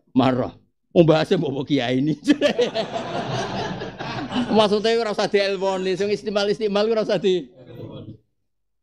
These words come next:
Lho, kiai kok mbok. Ya, nak nuruti ngono, ya, keliru kabeh. Istimal ku wis ra ngono-ngononan, apa? Istimal ku ora ngono, ora ngono-ngono.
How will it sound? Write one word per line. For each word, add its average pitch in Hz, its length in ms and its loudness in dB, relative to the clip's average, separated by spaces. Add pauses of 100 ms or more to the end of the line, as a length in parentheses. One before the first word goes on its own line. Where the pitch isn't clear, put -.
(2500)
Lho, 123 240 6
kiai 143 240 2
kok 135 160 -4
mbok. 127 160 -2 (1900)
Ya, 202 160 4
nak 220 80 2
nuruti 214 320 2
ngono, 220 240 -2
ya, 220 240 -2 (160)
keliru 214 320 2
kabeh. 196 480 2 (240)
Istimal 180 480 0
ku 202 160 -2
wis - 80 -2
ra 160 80 2
ngono-ngononan, 156 640 0
apa? 131 240 -2 (1300)
Istimal 113 560 2
ku 170 80 0
ora 135 160 0
ngono, 127 400 -2 (320)
ora 113 240 -2
ngono-ngono. 80 480 -8